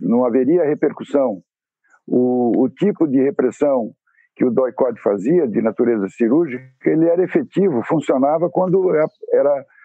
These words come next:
aplicado sobre pessoas que estavam vivendo na clandestinidade, que às vezes moravam num apartamento e o cara de cima ou de baixo nem sabia de quem se tratava. Mas esse tipo de ação,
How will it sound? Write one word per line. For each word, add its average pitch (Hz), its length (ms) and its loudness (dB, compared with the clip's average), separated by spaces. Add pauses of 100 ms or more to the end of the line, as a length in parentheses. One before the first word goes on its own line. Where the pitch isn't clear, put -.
(200)
aplicado 151 540 0
sobre 175 240 -2
pessoas 170 360 0
que 180 120 0
estavam 180 260 0
vivendo 180 260 0
na 180 80 0
clandestinidade, 165 920 0 (840)
que 123 100 2
às 120 120 0
vezes 139 200 0
moravam 151 320 0
num 160 80 0
apartamento 156 600 -2
e 196 60 2
o 185 80 2
cara 156 220 -4
de 117 100 -8
cima 143 200 0
ou 131 40 -2
de 113 80 0
baixo 147 260 -2
nem 185 100 -2
sabia 180 280 0
de 165 100 -8
quem 175 160 -2
se - 100 -10
tratava. 139 600 -2 (500)
Mas 127 200 0
esse 185 300 0
tipo 143 420 -2
de 120 200 0
ação, 131 540 -2